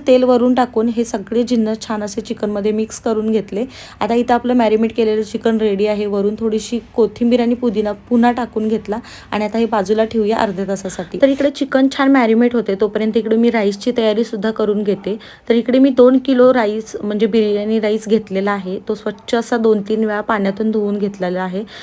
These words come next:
आता दोन किलो राईस मी पूर्ण चिकन बिर्याणीसाठी नाही वापरणार, तर यातला थोडासा राईस मी व्हेजिटेरियन लोकांसाठी जिरा राईस बनवण्यासाठी सुद्धा वापरणार आहे, पण शिजवण्यासाठी मी एकत्रच ठेवणार. तर हा राईस छान असा स्वच्छ धुवून घेतला.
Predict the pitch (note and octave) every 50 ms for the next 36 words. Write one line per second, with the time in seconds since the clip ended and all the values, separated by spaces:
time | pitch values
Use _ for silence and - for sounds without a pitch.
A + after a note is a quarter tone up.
0 | - - - - - G3+ G3+ A#3 A#3+ B3+ B3+ - - - F#3+ F#3+ A3 A#3+ B3 B3+
1 | B3 B3+ C#4 C4+ C4+ B3 B3+ A3 A#3 A3+ - - A#3 A#3 A#3 A#3+ A#3+ A#3+ A#3+ -
2 | - A#3+ A#3 A3+ A#3+ A#3+ A#3+ C4 B3 - A#3 A#3+ A3+ A#3+ A3 G#3+ G#3+ G#3 G#3+ G#3+
3 | - A3+ G#3+ - A3+ G#3+ G3+ G3+ G3+ G3 F#3 G3 - F#3 F#3 F3+ F3+ F#3 - A3
4 | G#3+ G#3 G3+ G#3 G#3 A3 A3+ A#3 G#3+ G#3+ A3 A3 - B3 B3 A3+ A3 A3 A3 -
5 | A#3 A#3 A3+ A3 G#3 F#3+ - G#3+ G3+ A3 G#3+ A3 A3 A3 A3 G#3+ G3+ - G3+ G3+
6 | G3+ G3+ G#3 G3 G#3+ A3 G3+ F#3+ G#3+ G3 G3+ G3 G#3 G#3+ G#3+ A3 G#3+ A3+ G#3 G3+
7 | G3+ G3+ G#3 G3+ - G#3 G3 G#3+ G#3 - G#3 F#3 - G3+ G3+ F#3+ F#3 F#3+ F#3 F3+
8 | F3+ F3+ F#3 F3+ F#3 F3 E3 G3+ B3 - - - - - - - - C4+ C4+ C4
9 | - C#4 A3+ B3 B3 B3+ C4 C4 - C4 B3 C4+ B3+ C#4+ - C#4 A#3+ - A#3 A3
10 | A3+ G3 G3+ G3+ - - F#3 E3 E3 E3 E3 - - G#3 G3+ G#3+ A3 A3+ A3+ A#3
11 | B3 B3 - - A3+ A3 A3+ A#3 A#3+ A3+ A#3+ A3 A3 - B3 A3 A3 G#3+ G#3 A3
12 | A#3 A#3 A#3 - - G3 G3+